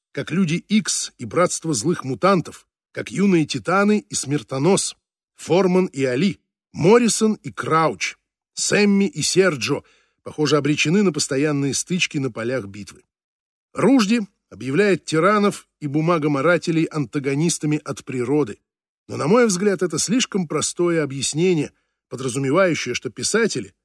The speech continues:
тут как бы ни при чем. Мое мнение,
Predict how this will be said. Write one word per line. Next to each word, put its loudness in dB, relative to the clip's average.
тут -4
как 0
бы -2
ни 0
при -6
чем. -6
Мое 2
мнение, 2